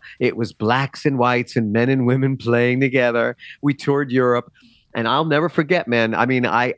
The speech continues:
I had a little bit of something in me as a drummer that the bass player, band leader really liked, but I was really, really green, and I was raw.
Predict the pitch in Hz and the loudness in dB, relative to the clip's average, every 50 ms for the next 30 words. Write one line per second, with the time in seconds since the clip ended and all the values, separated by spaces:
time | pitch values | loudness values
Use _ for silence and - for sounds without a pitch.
0 | - 117 120 131 156 170 180 180 170 160 170 175 170 151 165 143 139 - - - | -2 0 0 2 2 2 2 2 2 2 2 0 0 0 0 -2 -2 -6 -4 -2
1 | 147 139 - 139 127 - - 143 139 139 135 127 123 113 107 101 120 98 98 117 | -2 -2 0 -2 -4 -2 -2 0 0 2 2 2 2 2 2 0 -2 -2 0 -2
2 | 120 117 117 107 104 101 - - - - 135 135 135 127 - - 131 117 113 110 | 0 0 0 0 0 -2 -2 -6 -4 -2 -2 -2 -2 -4 -4 -2 0 0 0 0
3 | 98 - 117 113 113 113 110 110 107 104 98 101 95 98 104 117 123 120 123 117 | 0 0 0 0 2 0 0 0 -2 -2 -2 -2 -4 -2 0 0 0 2 0 0
4 | 107 98 92 90 - - _ _ _ _ _ _ _ _ _ _ _ _ _ _ | 0 0 0 -2 -4 -8 _ _ _ _ _ _ _ _ _ _ _ _ _ _
5 | _ _ _ - - 135 131 - - _ _ - 120 127 139 139 131 123 104 101 | _ _ _ 0 0 0 0 -2 -6 _ _ 0 0 2 2 2 0 0 -2 -2
6 | 113 127 131 131 135 135 135 131 127 127 123 120 117 117 110 - _ 117 113 110 | 0 0 2 2 4 4 2 2 2 2 0 0 -2 -4 -6 -10 _ -10 -4 0
7 | 120 123 120 117 113 117 110 101 92 107 113 113 110 107 101 92 87 80 85 - | 2 2 2 2 2 0 0 -2 0 0 2 2 2 2 2 0 -2 -2 -4 -4
8 | 95 104 104 101 104 101 104 92 98 101 107 110 107 107 104 101 95 92 87 | 0 2 2 2 2 0 -2 -4 -4 -2 0 0 2 2 2 2 2 0 -2